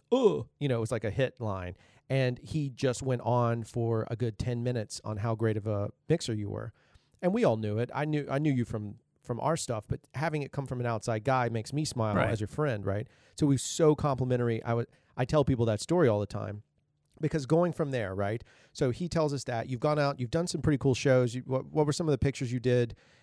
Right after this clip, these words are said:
Speaker 1: independently that maybe, like,
Speaker 2: Okay.
Speaker 1: there's some,
Speaker 2: Um,
Speaker 1: one of them's coming out soon, I believe, like, one of the smaller shows before Dave.
Speaker 2: Oh, uh, Indubious Battle?
Speaker 1: Right.
Speaker 2: That's an, oh, excuse me, that's an independent feature, um, we shot,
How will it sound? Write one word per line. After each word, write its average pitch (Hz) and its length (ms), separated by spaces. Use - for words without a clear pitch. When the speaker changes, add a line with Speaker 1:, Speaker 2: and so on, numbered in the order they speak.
Speaker 1:
independently 123 640
that 117 220
maybe, 117 460
like, 151 180
Speaker 2:
Okay. 123 180
Speaker 1:
there's 139 120
some, 139 120
Speaker 2:
Um, 139 120
Speaker 1:
one 139 100
of 143 60
them's 131 80
coming 127 240
out 117 220
soon, 113 260
I 107 60
believe, 110 420
like, 107 180
one 120 120
of 117 60
the 107 40
smaller 110 320
shows 104 240
before 127 360
Dave. 110 260
Speaker 2:
Oh, 127 320
uh, 110 320
Indubious 123 420
Battle? 113 360
Speaker 1:
Right. 107 220
Speaker 2:
That's 113 340
an, 123 220
oh, 131 180
excuse 131 300
me, 101 80
that's 127 240
an 117 80
independent 135 460
feature, 113 480
um, 98 280
we 110 140
shot, 101 500